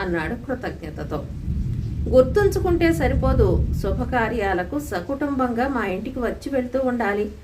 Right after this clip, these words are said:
అన్నాడు శ్రీనాథుడు. లక్ష్మీపురానికి మహాపురానికి దూరం ఎక్కువే అయినా గోపాలుడు మొదట్లో ఏడాదికోసారి అత్తవారింటికి వచ్చేవాడు. వచ్చినప్పుడల్లా శ్రీనాథుడి ఇంటికి కూడా వెళ్ళేవాడు.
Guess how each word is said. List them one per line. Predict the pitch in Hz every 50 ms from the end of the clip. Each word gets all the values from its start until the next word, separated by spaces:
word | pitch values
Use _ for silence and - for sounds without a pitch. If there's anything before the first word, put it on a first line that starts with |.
| - - - - - 220
అన్నాడు | 226 214 170 160 160 202 -
శ్రీనాథుడు. | - - 330 285 240 190 147 120 113 - 127 127 - - - - - - - - - - - 269
లక్ష్మీపురానికి | 262 277 320 - - 339 370 370 339 - 311 294 277 262 254 254 254 254 302 339
మహాపురానికి | 339 302 240 214 220 233 226 226 226 226 226 220 208 196 196 196 196 214 220
దూరం | 196 170 - 160 165 180 240 285 302 302 277 233 175 180
ఎక్కువే | 175 147 - - - 269 285 294
అయినా | 285 254 220 190 180 180 175 175 175 170 - - - - - - - 277 302
గోపాలుడు | 294 294 294 277 247 233 240 233 233 240
మొదట్లో | 226 220 196 196 - 196 180 - - 190 185
ఏడాదికోసారి | 185 185 202 220 240 240 247 233 226 233 226 208 190 185 185 - 170 165 185 285 294
అత్తవారింటికి | 254 - - - 226 233 254 254 247 240 226 226 233 -
వచ్చేవాడు. | 214 208 196 - - 202 185 180 185 180 185 185 - - - - - - - - -
వచ్చినప్పుడల్లా | 151 160 156 - - - 330 320 349 349 339 339 339 330 320 311 311 320 311 311 -
శ్రీనాథుడి | - 247 254 285 302 294 294 294 294 277 262 262
ఇంటికి | 254 247 247 247 254 - 262
కూడా | 254 - 220 202 220 277
వెళ్ళేవాడు. | 311 320 277 233 226 202 202 190 180 180 185 185